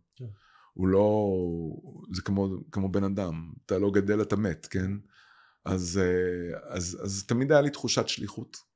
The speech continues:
Speaker 2: במכירות. אז, אה, עשה לי, זה, זה היה לי הרבה יותר קל, כי יכולתי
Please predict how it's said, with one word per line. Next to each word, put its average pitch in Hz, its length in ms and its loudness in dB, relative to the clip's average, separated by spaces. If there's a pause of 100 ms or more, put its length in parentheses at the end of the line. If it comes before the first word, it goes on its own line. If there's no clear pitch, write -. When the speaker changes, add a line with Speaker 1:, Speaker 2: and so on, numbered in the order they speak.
(760)
Speaker 2:
במכירות. 90 1080 -4 (200)
אז, 87 320 -4
אה, 95 240 0
עשה 107 220 2
לי, 120 60 4 (140)
זה, 107 220 -6
זה 104 120 -2
היה 104 200 -2
לי 113 120 -4
הרבה 101 200 -2
יותר 104 180 -6
קל, 107 420 0
כי 85 360 -4 (560)
יכולתי 104 500 4